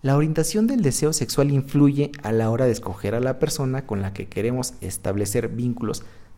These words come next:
sexuales y emocionales. Pues bien, como se puede observar, ser hombre o mujer va mucho más allá de la genitalidad,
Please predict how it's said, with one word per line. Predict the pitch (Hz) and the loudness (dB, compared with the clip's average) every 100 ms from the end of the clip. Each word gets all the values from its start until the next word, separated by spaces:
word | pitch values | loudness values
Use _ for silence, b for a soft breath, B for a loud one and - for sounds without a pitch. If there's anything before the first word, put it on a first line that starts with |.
| - | -18
sexuales | - 87 - 165 190 277 - - - - - - | -10 -10 -2 2 2 2 -4 -12 -16 -18 -14 -4
y | 113 | -2
emocionales. | 98 92 95 98 85 80 - - - - - - - - - - - - | 0 0 -2 -2 -4 -2 -2 -2 -4 -6 -10 -12 -16 -16 -20 -16 -16 -10
Pues | - 98 107 | -4 -2 4
bien, | 117 104 B B B B | 4 2 B B B B
como | 127 127 | 2 2
se | 135 147 | 2 4
puede | 185 196 | 8 8
observar, | 202 139 117 127 - | 6 6 6 4 0
ser | - 147 151 | -2 2 2
hombre | 160 151 | 4 2
o | |
mujer | 110 113 123 - 95 | 2 2 0 0 0
va | 110 | 2
mucho | 123 120 98 | 0 0 0
más | 101 120 - - | 0 0 -4 -6
allá | 98 101 123 B B B B B - | -4 -2 -2 B B B B B 0
de | 117 | 4
la | 120 - | 4 0
genitalidad, | - - - 117 120 120 113 113 117 113 120 120 | -10 -6 0 2 2 2 2 2 2 2 2 0